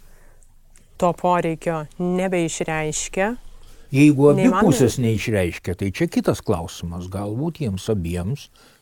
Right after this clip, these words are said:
Speaker 2: taip tinka. Ir aš irgi turiu savo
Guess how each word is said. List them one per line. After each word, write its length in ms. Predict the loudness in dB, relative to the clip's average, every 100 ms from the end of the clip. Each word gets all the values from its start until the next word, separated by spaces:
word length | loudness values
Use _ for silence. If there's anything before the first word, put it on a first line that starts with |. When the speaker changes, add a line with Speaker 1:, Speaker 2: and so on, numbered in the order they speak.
| -6
Speaker 2:
taip 180 | -6 -4
tinka. 440 | 0 0 0 -6 -14 _ _ _ _ _ _ _ _ _ -10
Ir 220 | -8 -8 -12 -14
aš 260 | -12 -2
irgi 240 | 0 2 0
turiu 300 | 2 2 2
savo 340 | 0 0 0